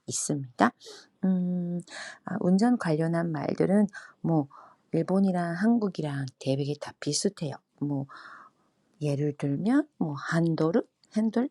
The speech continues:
한도르, 브레이크, 브레이크, 음, 악셀, 악셀은 발진, 앞으로 가는 거, 어, 악셀, 악셀. 아, 한국말도 엑셀이네요. 악셀, 브레이크, 핸들,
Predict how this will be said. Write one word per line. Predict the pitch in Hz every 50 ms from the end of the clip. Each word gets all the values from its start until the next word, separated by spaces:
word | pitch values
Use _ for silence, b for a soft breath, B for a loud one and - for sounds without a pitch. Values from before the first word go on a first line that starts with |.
| - _
한도르, | - - 151 143 143 139 135 - 147 156 202 254 - B B B B B B B _ _ _
브레이크, | - 147 165 185 196 180 156 135 - - - - - _ _ _
브레이크, | - 131 131 123 131 - _ _ - - 415 440 - _ _ _ _ _ _ -
음, | 170 170 165 170 - - 165 - - - B B B B B B B
악셀, | - 240 - - - - 151 127 123 - _ _ -
악셀은 | 220 - - - - 269 226 220 208 202 208 214 202 B B B B B B
발진, | - - 160 147 - - - - -
앞으로 | - 151 156 - - 202 165
가는 | - - 139 127 135 139 135
거, | 127 - - b b b b b b b b -
어, | 131 139 - -
악셀, | - - - _ _ - - - - 139 - - - _ _ -
악셀. | 156 160 - - - - 123 - - - _ _ _ _
아, | - 135
한국말도 | 135 139 143 175 180 160 156 156 151 127 113 113 -
엑셀이네요. | 131 139 - - - 175 165 151 - 120 117 - - - B B B B B B -
악셀, | - 202 196 - - 156 139 - - 127 123 - 156 - - b b b b b b b b b b b _
브레이크, | - 147 151 170 175 160 143 127 123 - - _ - 226 285 - _ _ _ _ _ _ - - -
핸들, | 160 156 156 151 147 143 151 147 156 202 233